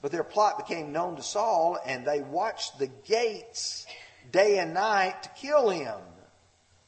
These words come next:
Then the disciples took him by night and let him down through the wall in a large basket."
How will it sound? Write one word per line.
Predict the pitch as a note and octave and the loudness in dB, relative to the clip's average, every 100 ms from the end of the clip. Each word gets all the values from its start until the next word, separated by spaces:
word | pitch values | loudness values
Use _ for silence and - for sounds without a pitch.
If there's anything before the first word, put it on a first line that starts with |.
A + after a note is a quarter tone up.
| _ _ _ _ - | _ _ _ _ -8
Then | D3 C#3 | -6 -6
the | |
disciples | A#2+ A#2+ F3+ F#3+ D#3 B2 | -8 -6 -2 -2 -4 -8
took | - D3 | -4 -4
him | C#3 B2 | -4 -4
by | A#2 B2 | -2 -2
night | D3 D#3 B2+ | -2 -2 -2
and | A#2+ - - - | -6 -14 -20 -6
let | D3 | -4
him | C#3+ | -2
down | B2+ C#3+ C#3 | -2 -2 -2
through | C#3+ C3 | -6 -8
the | A#2 | -8
wall | B2 D3 C#3 C3 | -2 -2 0 -4
in | A#2 | -8
a | A2 | -8
large | A#2 C3 C3 A#2+ - | -6 -4 -6 -8 -8
basket." | C3+ C3 B2+ - G#2+ | -6 -4 -8 -12 -16